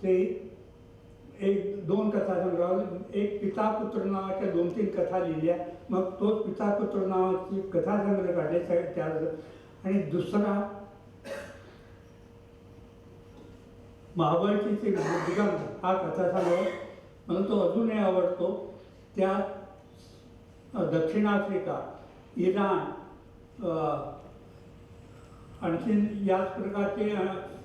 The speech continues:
ब-, कुठे कुठे वाचलेले संदर्भ घेऊन कथा लिहिल्या.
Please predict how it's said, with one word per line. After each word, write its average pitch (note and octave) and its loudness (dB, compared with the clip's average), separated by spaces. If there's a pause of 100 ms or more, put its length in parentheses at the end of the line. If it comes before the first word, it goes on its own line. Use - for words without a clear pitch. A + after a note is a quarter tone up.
(100)
ब-, F3 -2
कुठे G3 2
कुठे G3+ 2
वाचलेले G3 2 (220)
संदर्भ F#3+ 2
घेऊन F#3+ 2
कथा F#3 -2
लिहिल्या. E3+ 2